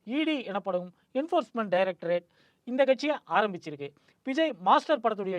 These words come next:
ஷூட்டிங்கில் இருந்தபோது ஐ டி ரெய்டெல்லாம் அவங்களுக்கு வந்து அடிச்சாங்க. அதற்கு பிறகு விஜயுடைய படங்களுக்கு நிறைய வணிக கட்டுப்பாடுகள் விதிக்கப்பட்டன. எந்த மாதிரினா, விஜயுடைய படங்களுடைய கணக்கு வழக்கெல்லாம் சரியா இல்லைன்னா ஐ டி வரும், இ டி வரும் அப்படின்னு தொடர்ச்சியாக பயமுறுத்த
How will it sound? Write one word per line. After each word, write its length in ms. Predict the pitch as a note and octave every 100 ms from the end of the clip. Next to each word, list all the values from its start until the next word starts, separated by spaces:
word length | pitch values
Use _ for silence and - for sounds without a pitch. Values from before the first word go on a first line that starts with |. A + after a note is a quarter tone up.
| -
ஷூட்டிங்கில் 240 | C#4 B3+
இருந்தபோது 720 | G#3+ G3+ G#3+ F#3+ E3+ E3 E3 - _ _
ஐ 160 | G#3+
டி 160 | D4+ C4+
ரெய்டெல்லாம் 380 | G#3+ F#3 G3 A3+
அவங்களுக்கு 300 | F#3 E3+ F3+
வந்து 100 | A3+
அடிச்சாங்க. 480 | E3+ F#3 D#3+ C3+ C3
அதற்கு 360 | D#3 G#3 B3 G3+
பிறகு 480 | E3 D#3 D#3 E3+ - _ _
விஜயுடைய 680 | A#3 C4+ E4 A#3+ F3 E3+ E3 - _
படங்களுக்கு 680 | G3 D4 C#4+ F#3 D#3+ D#3+ - _ _
நிறைய 420 | F#3+ B3+ E4+ D#4+
வணிக 320 | G3+ B3+ D#4
கட்டுப்பாடுகள் 600 | C#4 G#3+ G#3+ G3+ E3+ F3+ -
விதிக்கப்பட்டன. 520 | F3 G3+ F3+ D3+ C#3+ C#3+ C#3+ _ _
எந்த 260 | - G#3 D4
மாதிரினா, 540 | B3 F#3 D#3+ A3 G3+ -
விஜயுடைய 380 | G3+ D4+ C#4 G3
படங்களுடைய 640 | E3 F#3 G#3 F3 D#3+ D#3+ D3+ _ _
கணக்கு 340 | A3+ C#4 A#3+
வழக்கெல்லாம் 280 | F3+ F#3 G3 -
சரியா 360 | - G3+ A3+
இல்லைன்னா 280 | F#3+ D#3 E3+ F3+ _
ஐ 160 | F3+ A#3+
டி 160 | B3+
வரும், 260 | E3 E3 D#3 _
இ 160 | G3 A#3
டி 120 | A3
வரும் 300 | E3 D#3+ D3 -
அப்படின்னு 360 | E3 E3 D#3+ E3+ _ _
தொடர்ச்சியாக 800 | A3 D4 D4+ C#4 A3 F3 F#3 - -
பயமுறுத்த 480 | F#3 A#3+ G#3+ F#3